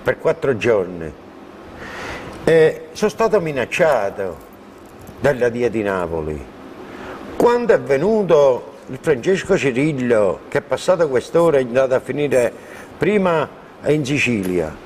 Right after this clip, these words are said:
e poi al, alla direzione del Servizio Centrale Protezione, mi è andato a chiamare, dico, "C'è stato un alterco", che gli dissi che lui era già chiacchierato,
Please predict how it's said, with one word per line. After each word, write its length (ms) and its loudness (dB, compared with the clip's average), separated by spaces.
e 160 2
poi 680 4
al, 240 -2
alla 500 2
direzione 760 0
del 180 2
Servizio 480 0
Centrale 480 2
Protezione, 540 -2
mi 80 -2
è 20 -2
andato 260 0
a 40 4
chiamare, 460 0
dico, 140 -2
"C'è 100 2
stato 220 0
un 100 -4
alterco", 540 -2
che 180 0
gli 160 0
dissi 360 -2
che 80 2
lui 140 0
era 200 2
già 140 0
chiacchierato, 720 0